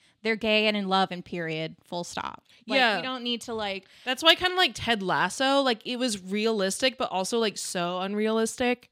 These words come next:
Speaker 1: Yeah, exactly.
Speaker 2: You know what I mean? Like, it was like, "Oh, this would, like,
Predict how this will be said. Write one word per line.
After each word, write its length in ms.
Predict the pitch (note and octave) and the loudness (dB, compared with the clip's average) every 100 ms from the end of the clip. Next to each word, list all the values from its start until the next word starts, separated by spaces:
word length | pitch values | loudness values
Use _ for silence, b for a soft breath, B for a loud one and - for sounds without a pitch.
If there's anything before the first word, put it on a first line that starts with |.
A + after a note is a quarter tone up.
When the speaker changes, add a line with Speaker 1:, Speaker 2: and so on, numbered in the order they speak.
| - | -8
Speaker 1:
Yeah, 180 | C4 C4 | -2 0
exactly. 480 | G#3+ B3 A#3 A3+ G#3+ | 4 4 4 2 0
Speaker 2:
You 60 | |
know 40 | A#3 | 0
what 40 | |
I 40 | |
mean? 300 | A#3 A#3+ A#3+ | 2 2 2
Like, 220 | A3+ G3+ - | 2 2 0
it 80 | G#3 | -2
was 160 | G#3 | 0
like, 220 | A3 G3 - | 0 0 0
"Oh, 160 | B3 A3 | 2 2
this 220 | A3 B3+ | 2 0
would, 220 | C#4+ G#3+ | -2 0
like, 300 | A#3 G#3 | 0 0